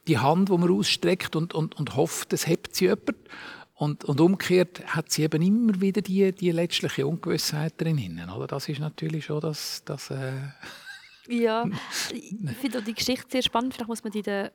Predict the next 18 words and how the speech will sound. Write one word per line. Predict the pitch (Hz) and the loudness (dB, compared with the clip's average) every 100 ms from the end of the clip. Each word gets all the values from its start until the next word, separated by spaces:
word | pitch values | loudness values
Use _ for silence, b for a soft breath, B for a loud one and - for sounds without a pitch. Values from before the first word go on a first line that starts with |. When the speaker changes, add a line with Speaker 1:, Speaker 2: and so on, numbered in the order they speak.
| - | -8
Speaker 2:
Zuhörenden | 240 220 233 233 226 | -2 0 -2 -4 -6
noch | 208 208 | -4 -4
erklären. | - 208 - 220 202 226 240 254 b b b b b - | -6 -8 -6 -4 -2 -2 -4 -12 b b b b b -12
Ich | 220 | -12
bin | - 220 - _ | -8 -8 -10 _
sehr | 226 | -6
Fan | 233 233 247 | -4 -4 -4
von | 262 | -8
griechischer | - 254 277 - | -10 -10 -8 -6
Mythologie | 254 254 269 262 262 262 | -6 -4 0 0 0 -2
und | 233 220 - - | -2 -4 -6 -2
Speaker 1:
Mhm. | 220 | 2
Speaker 2:
Ho-, | 247 - - | 2 0 -6
Büchse | 247 - 262 | -6 -4 -4
vor | - 233 | -2 -6
Pandora, | - 214 208 214 240 | -4 -6 0 0 0
ich | 226 | -2
hoffe, | 214 208 - 208 | -4 -6 -6 -6